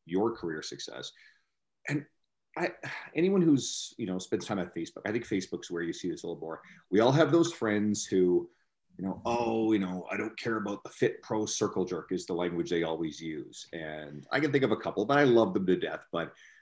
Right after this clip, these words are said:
you know, it's this attitude of, "I could go it alone." Or, and, and I think in some cases, they're focused on the people right in front of them, which is fine too. But they tend to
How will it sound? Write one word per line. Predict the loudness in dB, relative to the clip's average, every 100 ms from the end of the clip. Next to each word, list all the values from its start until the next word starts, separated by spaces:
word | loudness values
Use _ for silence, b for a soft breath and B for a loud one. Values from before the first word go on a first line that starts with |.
| b 2
you | 6
know, |
it's | 6 4
this | 0
attitude | 4 4 4 0
of, | 4
"I | 4
could | 2 0
go | 4 4
it | 4
alone." | 0 -2 -2 -2 -2 -4 _
Or, | -14
and, | -4 -4 -4 -6 0
and | 2
I |
think | 2 2 2
in | 2
some | 2 -4
cases, | 0 -2 0 -6 -8 b _
they're | 0 2
focused | 2 2 0 0
on | 0
the | -2
people | -6 -4 -2
right | -2 -4
in | -6
front | -10 -12
of |
them, | -10
which | -10 -12
is | -16
fine | -12 -10 -10
too. | -8 -8 -8 _ b b b _ _
But | -4 -4 -8 _
they | 0 0
tend | 0 -2 0 0 0
to | 4 8 8 6 2